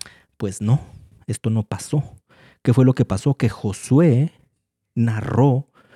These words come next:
con los recursos, con las herramientas discursivas que él tenía a la mano. Y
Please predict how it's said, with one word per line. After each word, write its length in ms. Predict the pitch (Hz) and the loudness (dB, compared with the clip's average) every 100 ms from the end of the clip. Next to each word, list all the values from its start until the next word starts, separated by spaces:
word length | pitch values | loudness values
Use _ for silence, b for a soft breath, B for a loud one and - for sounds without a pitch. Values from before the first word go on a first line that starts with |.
| b | b
con 360 | - 117 104 101 | 0 2 2 -2
los 200 | 98 92 | -4 -6
recursos, 920 | 92 92 - 180 160 - 120 143 - | -8 -8 0 0 0 -6 -6 -6 -8
con 200 | - 107 | -4 -4
las 180 | 95 - | -4 -10
herramientas 920 | 95 - 95 107 147 180 165 120 123 104 | -12 -10 -6 0 2 2 0 -2 -4 -4
discursivas 840 | 104 - 104 - 185 180 139 139 | -6 -6 -8 -4 -4 -2 -4 -6
que 120 | - | -4
él 180 | 123 131 | -2 -2
tenía 520 | - 135 123 226 233 | -2 0 0 -2 -4
a 40 | 143 | -4
la 120 | 110 | -2
mano. 480 | 101 87 110 - - B B B B B - | -2 -4 -8 -14 -20 B B B B B 0
Y 360 | 170 190 170 | 2 2 -4